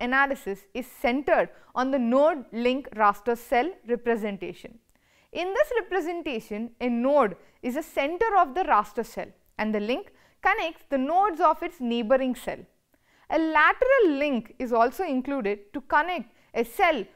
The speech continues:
to one of its four nearest neighbors, and a diagonal link connects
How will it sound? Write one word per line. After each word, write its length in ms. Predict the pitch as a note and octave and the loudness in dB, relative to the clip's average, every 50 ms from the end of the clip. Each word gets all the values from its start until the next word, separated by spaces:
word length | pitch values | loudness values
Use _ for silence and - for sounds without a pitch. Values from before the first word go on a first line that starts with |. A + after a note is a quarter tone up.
| _ _ - | _ _ -8
to 80 | - C4+ | -6 -6
one 360 | C4 G#3+ F#3+ A3+ C4 E4 G4 | -4 -4 -2 0 0 2 4
of 200 | G4+ G4+ G4+ G4+ | 4 4 4 2
its 180 | G4 - - - | -2 -6 -8 -12
four 340 | - - - D#4+ E4+ F#4 G#4 | -12 -4 0 2 2 2 2
nearest 640 | F#4+ E4+ C4+ C4 C4 C#4 D4 C#4 - - - - | 0 -2 -2 0 0 2 0 0 -2 -4 -6 -6
neighbors, 480 | A#3+ A3 A3+ A#3 B3 G#3 F#3 - - - _ _ _ - | -6 -4 -2 0 -2 -2 -2 -4 -8 -8 _ _ _ -6
and 260 | - A#3 G#3 G3 A3 A#3+ - _ _ _ - | -4 -2 -2 -4 -6 -10 -14 _ _ _ -2
a 100 | C4+ D#4 | -2 -2
diagonal 1000 | B3 G#3+ B3+ B3 C4 C#4+ E4 G4+ G#4+ E4 F4 A4 A4 A4 A4 A4 G#4+ F4 C#4 | 0 2 4 6 6 6 4 2 0 0 0 0 0 0 0 0 0 0 0
link 280 | C4 C4 B3+ A3 G3 - - _ _ - | 0 0 0 -2 -4 -8 -16 _ _ 0
connects 480 | D#4 D4+ D#4 C#4 B3+ C4 - - - | 2 2 2 2 -2 -4 -6 -10 -20